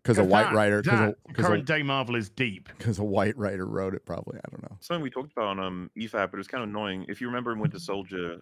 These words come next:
Speaker 3: um, Alexander Pierce is, like, an old friend of Fury's. They fought together in
Speaker 2: Mm-hmm.
Speaker 3: wars and shit. And then in this show, Fury says, "We gotta wrestle power away from mediocre men like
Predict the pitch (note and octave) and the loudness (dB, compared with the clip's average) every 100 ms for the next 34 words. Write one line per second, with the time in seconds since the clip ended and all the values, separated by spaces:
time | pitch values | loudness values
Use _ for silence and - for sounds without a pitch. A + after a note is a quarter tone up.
0 | F2+ E2+ F#2 G2 F#2+ F#2 - - G2 F2+ | -8 -4 -4 -4 -4 -8 -8 -8 -6 -6
1 | - - - - E2+ F2 E2+ E2 - F2+ | -8 -18 -20 -16 -8 -6 -6 -6 -4 -4
2 | F2 - F#2 F2+ F#2 F#2 G#2 F#2+ G2 G#2 | -4 -8 -6 -6 -8 -10 -6 -4 -4 -6
3 | - E2 D#2+ _ - F2 - F2+ F2+ F2 | -10 -10 -12 _ -10 -8 -8 -6 -4 -4
4 | E2+ E2 D#2+ _ - G2+ A#2 D#3 F2+ F2 | -6 -6 -12 _ -8 -4 -2 -2 -2 -6
5 | F#2+ - G#2 G#2 _ _ _ _ - G2 | -12 -8 -4 -4 _ _ _ _ -6 -4
6 | F#2+ F#2+ F2 _ _ G#2 G2+ A2+ A2+ A2+ | -4 -4 -8 _ _ -6 -4 -4 -4 -2
7 | F#2 F2+ G#2 F#2 F#2 F2 F#2+ F2 E2+ F2+ | -2 -2 -4 -4 -4 -6 -6 -4 -4 -6
8 | F#2 E2+ F2 G2 F#2 F2+ F2 E2+ F2 E2+ | -6 -4 -4 -4 -6 -2 0 0 -4 -6
9 | F2 F2 F2+ F2+ E2+ E2+ E2+ E2 D#2+ D#2+ | -8 -8 -8 -4 -6 -6 -8 -6 -6 -6
10 | D#2+ E2 | -6 -8